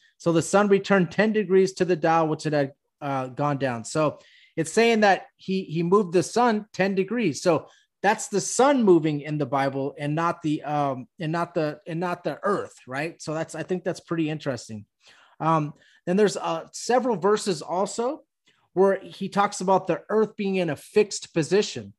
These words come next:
So this is another thing about the movement of the earth I like to kind of put in there. So we have, uh, these are really quick. So, like, First Chronicles sixteen thirty, he says, "He has fixed the earth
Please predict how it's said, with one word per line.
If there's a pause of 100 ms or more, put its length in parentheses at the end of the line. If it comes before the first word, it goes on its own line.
(200)
So
this
is
another
thing
about
the
movement
of
the
earth
I
like
to
kind
of
put
in
there.
So (300)
we
have,
uh, (140)
these
are
really
quick.
So,
like, (100)
First
Chronicles
sixteen
thirty,
he
says, (260)
"He
has
fixed
the
earth